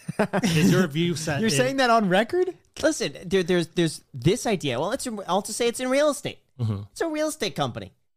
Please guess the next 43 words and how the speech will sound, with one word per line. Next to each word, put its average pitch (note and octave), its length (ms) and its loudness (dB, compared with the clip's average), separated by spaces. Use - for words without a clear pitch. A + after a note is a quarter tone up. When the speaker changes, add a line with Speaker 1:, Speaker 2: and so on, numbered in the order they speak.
Speaker 1:
Oh, D#4+ 200 6
Speaker 3:
Blew C4+ 120 4
my D4+ 80 4
Speaker 1:
wait. C4 80 2
Speaker 3:
mind. F#3 300 -6
Speaker 1:
Is F#3+ 120 2
this G#3 100 -2
the B3+ 100 -4
one C4 120 4
you A#3 60 0
told F#3+ 200 0
me D3 160 -2
about? A#3+ 360 -6
Speaker 3:
No. G2 260 -8
Speaker 1:
Oh. A#2 280 -8
Speaker 3:
No, F2+ 160 -6
that A#2 100 2
was A2 80 -2
another F#2+ 220 -8
one. F2+ 120 -12
Um, G#2+ 500 -2
but D3 120 2
I C#3 80 2
like C#3+ 220 -2
that E2 140 -10
one. E2 160 -18
Speaker 1:
That E3+ 140 -4
one D#3+ 100 -4
was C3+ 140 -6
good. A#2+ 240 -8
Speaker 3:
Yeah, A#2+ 80 -6
Speaker 1:
Yeah, A2 160 -2
Speaker 3:
that A#2 80 -2
Speaker 1:
yeah. B2+ 80 -2
Speaker 3:
was B2 120 -4
good. G2+ 200 -8
Uh, A#2 200 0
but A#2 140 -4
no, A#2 120 -4
the A#2+ 220 -6
real G3 160 2
estate F#3+ 180 0
one, A#2+ 340 -4